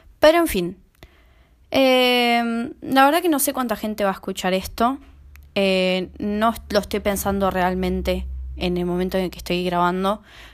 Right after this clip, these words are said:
o por lo menos intento <laughs> no hacerlo, porque si no me tiro para atrás y esto no va a salir nunca. Eh, pero nada, solo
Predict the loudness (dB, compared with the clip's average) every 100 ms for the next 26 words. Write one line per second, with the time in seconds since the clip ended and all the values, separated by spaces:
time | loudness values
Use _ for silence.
0 | -8 -4 -2 0 0 -2 -4 -6 -2 -2
1 | -2 -2 -2 2 2 2 -2 0 0 2
2 | 0 0 -6 -20 _ -6 -4 -4 -6 -2
3 | 0 0 -2 -2 -2 0 0 -2 -2 -6
4 | -6 -4 0 0 -2 -4 -4 -2 -4 -2
5 | -4 -6 -14 -20 _ -18 -18 -18 -20 -20
6 | -4 0 2 2 0 0 0 -2 -2 -2
7 | -4 -4 -6 -8 -16 _ _ _ 0 2
8 | 4 4 4 4 6 4 4 2